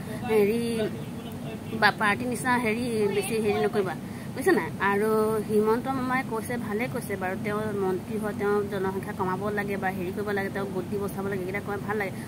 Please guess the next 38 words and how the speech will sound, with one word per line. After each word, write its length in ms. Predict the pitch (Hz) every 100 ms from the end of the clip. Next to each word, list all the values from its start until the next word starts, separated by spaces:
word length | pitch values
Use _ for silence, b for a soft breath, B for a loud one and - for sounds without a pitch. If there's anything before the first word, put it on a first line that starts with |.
| 165
আৰু 100 | 202
তেওঁ 120 | 214 214 196
বিয়া 200 | 196 208
কৰে, 140 | 208 175
তেওঁ 140 | 202 202
ক'লে 180 | 202 208 214 185 190
যুক্তি 280 | 180 - 214
হয়। 120 | 190 B B B -
তুমিতো 260 | 277 302 330 247
বিয়া 180 | 254 254
কৰা 120 | 254 254
নাই, 140 | 247 277
তুমি 120 | 285 254
বিয়া 140 | 277 285
কৰি 140 | 302 320
লোৱা 80 | 285
না। 120 | 196 185
বিয়া 160 | 202 226 240
কৰি 140 | 254 262 262
পেলাই 160 | 262 254
তুমি 160 | 262 262 240
হেৰি 180 | 226 254 262 233
কি 40 |
আছিলে, 200 | 208 254 - - - - - -
উম, 140 | 226 220
কি, 80 | 240 233
উম, 360 | 220 208 185 208 208
সংখ্যা 280 | 254 247 277
পাতা, 160 | 269 254
তাত 120 | 240 247
ল'ৰা 100 | 233 233
ছোৱালী 180 | 262 269 269 220
হেৰি 200 | 220 233 254 220
ভোটৰ 280 | 214 196 247 247
তালিকা 280 | 240 240 254 220
বঢ়াই 220 | 226 233 247
দিয়া, 140 | 226 226 - 190
ভোটৰ 280 | 196 226